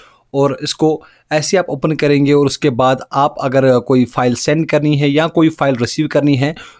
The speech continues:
तो इस तरह से आप, अ, जो है Bluetooth को, अ, यहाँ पर फिक्स कर सकते हैं, अगर आपके पास Bluetooth ड्राइवर इंस्टॉल है, अगर उसके बाद आपको ये इशू आ रहा था।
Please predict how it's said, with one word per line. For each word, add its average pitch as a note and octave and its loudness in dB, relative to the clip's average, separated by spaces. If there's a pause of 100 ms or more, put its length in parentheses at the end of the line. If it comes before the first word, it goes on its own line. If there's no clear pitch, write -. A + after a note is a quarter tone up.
(140)
तो F3+ 2
इस E3 -2
तरह D#3 0
से D3 -6
आप, C3+ -4
अ, B2+ 2
जो B2 0
है C#3+ -2
Bluetooth B2+ -4
को, F#3+ 0 (360)
अ, C3 2
यहाँ B2+ 0
पर C3+ -2
फिक्स - -6
कर C#3 -2
सकते B2+ -4
हैं, A#2 0
अगर D3+ -2
आपके C#3+ -2
पास C3+ -4
Bluetooth B2+ -2
ड्राइवर B2 0
इंस्टॉल A#2 -2
है, E3 0
अगर A#2+ -2
उसके - -6
बाद A#2+ -2
आपको A#2+ -4
ये C3 2
इशू - -4
आ B2+ -2
रहा A#2+ 0
था। A2 -4